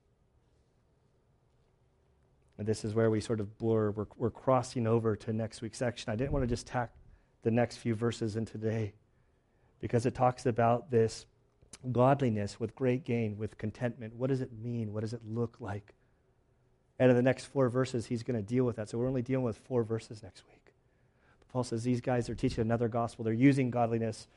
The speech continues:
It's, it's not aligned with the truth. It doesn't result in the fruit of the Spirit. It's not in agreement with sound doctrine. They're using the people, using godliness for the sake of personal gain.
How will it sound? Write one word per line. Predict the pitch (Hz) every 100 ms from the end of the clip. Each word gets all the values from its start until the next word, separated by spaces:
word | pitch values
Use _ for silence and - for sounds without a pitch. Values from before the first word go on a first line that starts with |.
| _ _
It's, | 113 - -
it's | 110 -
not | 127 135 139
aligned | 131 120 120 117
with | 110
the |
truth. | 110 - 131 120
It | 110
doesn't | 135 135 131
result | 120 127 123
in | 131
the | 117
fruit | - 127
of | 117
the |
Spirit. | 110 - 123 117
It's | 110 -
not | 147 147 -
in | 127
agreement | 113 127 127 143 135 113 101 -
with | 135 127 -
sound | - - 131 131 131
doctrine. | 123 123 - - 131 135 _ _ _ _ _ _ _ _ _ -
They're | 127
using | 123 123 143 147 147 139
the | 127
people, | - 117 - 123 127 - _ _ _ -
using | 123 131 151 151 143
godliness | 127 117 117 113 113
for | -
the | 113
sake | 104 123 117
of | -
personal | - 120 - 117
gain. | 123 120 113 110